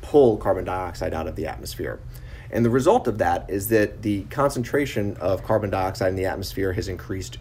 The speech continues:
greatly. It's gone from about two hundred eighty parts per million to now over four hundred parts per million, and certainly will be increasing in the future. And so the, the result of that is that these increased greenhouse gases prevent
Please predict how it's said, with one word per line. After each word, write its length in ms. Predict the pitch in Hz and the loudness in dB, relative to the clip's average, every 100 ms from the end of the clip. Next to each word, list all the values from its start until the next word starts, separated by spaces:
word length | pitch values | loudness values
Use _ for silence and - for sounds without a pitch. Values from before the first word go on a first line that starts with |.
| - | -2
greatly. 440 | 147 170 - 76 | 2 2 0 -6
It's 120 | 78 | -8
gone 220 | - 90 - | -6 -4 -4
from 140 | 95 | -6
about 300 | 87 82 - | -4 -6 -6
two 200 | - 113 | -2 0
hundred 260 | 104 98 90 | 0 -2 -4
eighty 220 | 95 92 | -4 -4
parts 320 | - 95 - | -4 -4 -4
per 120 | - | -6
million 400 | 92 95 92 95 - - - | -2 -2 0 -4 -8 -12 -8
to 80 | 120 | -4
now 340 | 95 92 92 | 0 2 2
over 200 | - 90 | 2 -2
four 260 | 87 175 147 | 0 6 6
hundred 300 | 104 90 - | 6 -2 -2
parts 240 | 92 80 | -2 -2
per 140 | - 95 | -6 -6
million, 420 | 87 90 90 95 - - - | -6 -4 -6 -8 -12 -14 -4
and 260 | 98 90 | -2 -2
certainly 360 | - 127 104 104 | 0 2 2 2
will 160 | 104 | 2
be 280 | 98 95 82 | 2 0 -2
increasing 600 | 90 85 90 87 92 87 | -6 -6 -6 -4 -4 -6
in 100 | 82 | -8
the 80 | 90 | -8
future. 460 | - 117 107 76 - - - - - - - | -2 -2 0 -6 -8 -14 -16 -16 -16 -8 0
And 180 | 113 - | 2 4
so 440 | 139 123 113 - | 8 10 8 2
the, 180 | 123 120 | 0 2
the 140 | 113 113 | 4 4
result 420 | 117 156 214 147 | 4 6 4 2
of 120 | 110 | 2
that 340 | 95 95 - | 2 2 0
is 260 | 92 92 92 | -2 -2 2
that 300 | 101 92 - - - - | 4 4 0 -16 -12 0
these 240 | 123 156 | 2 2
increased 480 | 147 - 143 131 - | 0 0 -4 -4 -6
greenhouse 520 | 117 139 143 123 120 | -2 0 2 0 2
gases 640 | 117 117 117 80 87 - - - - - | 4 4 4 -4 -6 -8 -12 -16 -18 -4
prevent 640 | 135 104 110 165 - | 0 2 4 4 2